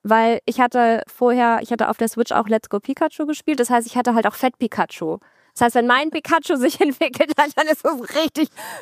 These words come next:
Pika, so mega massiv geworden. Und das war toll. Und ich fand auch die, ne, ich fand die Story auch cool und so, dass dein Rivale erstmal nicht, nicht mehr dein Rivale war, auch mal eine coole Sache und so.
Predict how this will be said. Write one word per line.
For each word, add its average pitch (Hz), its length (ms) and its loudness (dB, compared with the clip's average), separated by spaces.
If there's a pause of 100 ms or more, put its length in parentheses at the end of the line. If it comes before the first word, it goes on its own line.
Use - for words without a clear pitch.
(120)
Pika, 233 1040 2
so 233 140 -6
mega 339 260 2
massiv 320 440 0
geworden. 262 500 0 (400)
Und 311 80 -6
das 285 200 0
war 339 120 4 (120)
toll. 415 920 0
Und 311 120 -4 (220)
ich - 140 -10
fand 330 240 2
auch 320 100 0
die, 302 260 -4
ne, - 120 0 (100)
ich 403 80 -4
fand 294 160 0
die 339 60 -2
Story 440 400 2
auch 415 180 -6
cool 381 160 2
und 359 140 0
so, 349 100 0
dass 320 140 2
dein 277 120 -2
Rivale 294 380 0
erstmal 294 300 -2
nicht, 277 160 -2 (200)
nicht 269 200 -2
mehr 254 80 2
dein 233 100 0
Rivale 359 480 2
war, 302 240 2
auch 339 80 -6
mal 320 100 0
eine 302 120 0
coole 294 280 -2
Sache 285 280 -2
und 269 240 -6
so. - 160 -4